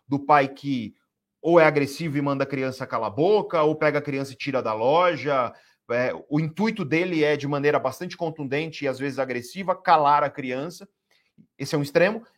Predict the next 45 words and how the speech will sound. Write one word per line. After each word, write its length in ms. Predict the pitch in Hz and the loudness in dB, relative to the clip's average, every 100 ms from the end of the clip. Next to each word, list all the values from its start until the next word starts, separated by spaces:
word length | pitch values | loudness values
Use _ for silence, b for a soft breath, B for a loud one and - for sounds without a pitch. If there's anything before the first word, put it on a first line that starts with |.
| B | B
E 100 | 156 | 4
aí, 100 | 170 | 4
no 80 | 180 | 6
outro 180 | 220 226 | 2 2
extremo, 340 | - 185 190 | -4 -4 -4
você 240 | 185 185 196 | -4 -6 -6
tem 340 | 160 165 180 | -6 -6 -6
o 80 | 147 | -6
pai 240 | 147 147 | 0 2
ou 100 | 147 | 4
a 60 | 139 | 2
mãe 320 | 127 139 156 | 0 -4 -6
que 180 | 151 156 | -8 -2
dá 160 | 139 147 | 2 2
o 120 | 160 | 2
que 220 | - - | -4 -10
o 40 | |
filho 220 | - 160 143 | -6 -6 -2
quer 220 | 139 117 | 0 -2
e 80 | 107 | -4
tudo 360 | - 180 156 | -6 -4 -4
que 100 | 156 | -8
o 40 | 139 | -8
filho 240 | 143 143 | -6 -8
quer. 260 | 117 85 - _ _ | -8 -10 -12 _ _
Isso 400 | 117 139 156 131 b b - | -8 -6 -6 -8 b b -8
eu 80 | |
explico 380 | 127 - 175 170 | -6 -2 -4 0
na 100 | 147 | 2
aula, 340 | 127 135 170 147 | 4 4 2 0
na 80 | |
aula 220 | 117 120 117 | 0 2 0
um 100 | 120 | -2
da 100 | 117 | -4
jornada, 580 | 120 127 143 170 180 - | -4 -2 -2 -2 -6 -10
isso 180 | 139 143 | -12 -10
corrói 600 | - 160 101 131 214 - B _ | 2 2 2 0 0 -2 B _
o 100 | 139 | -6
caráter 640 | 147 151 120 117 127 123 | 0 2 2 0 -6 -6
de 420 | 107 107 120 127 123 | -10 -6 -2 0 0
um 120 | 127 | -2
indivíduo. 560 | 127 139 107 95 87 - _ b b b | -2 -6 -6 -8 -10 -20 _ b b b
Então, 260 | 151 156 339 | -4 0 0
assim, 420 | - 156 113 - _ _ _ - | -2 -4 -6 -10 _ _ _ -6
nós, 480 | 135 240 277 - | -2 -2 -4 -14